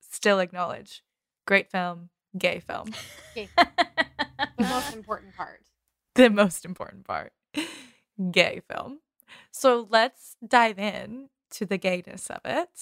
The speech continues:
Speaker 1: I know Lee and I, <laughs> we already have sort of gone a little wild on that allegory, which we will continue. But Valerie, to you,
Speaker 2: Mm-hmm.
Speaker 1: what makes this film so gay?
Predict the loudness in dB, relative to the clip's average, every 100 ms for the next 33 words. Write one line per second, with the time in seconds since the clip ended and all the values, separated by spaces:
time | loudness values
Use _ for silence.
0 | -20 _ _ _ _ 0 0 2 2 0
1 | -6 _ _ _ _ _ -2 0 2 2
2 | 2 0 -2 0 2 2 2 2 2 -2
3 | -4 -6 -8 -6 -8 _ _ _ -10 4
4 | 4 4 0 0 0 -2 -2 -4 -6 -4
5 | -4 -4 -4 -4 -6 -8 -10 -6 -4 0
6 | 0 -2 -8 -6 -8 -8 -10 -10 -10 _
7 | -20 -20 -20 -20 -20 _ 6 6 4 _
8 | -4 4 4 4 2 -2 -6 -10 -10 -8
9 | -6 -6 -8 -12 -14 _ _ _ -8 -6
10 | 0 4 4 4 -4 _ _ -10 -4 -4
11 | -4 -8 -6 -6 -6 -2 -2 -2 -10 -16
12 | -12 -8 -6 -8 -10 -12 -12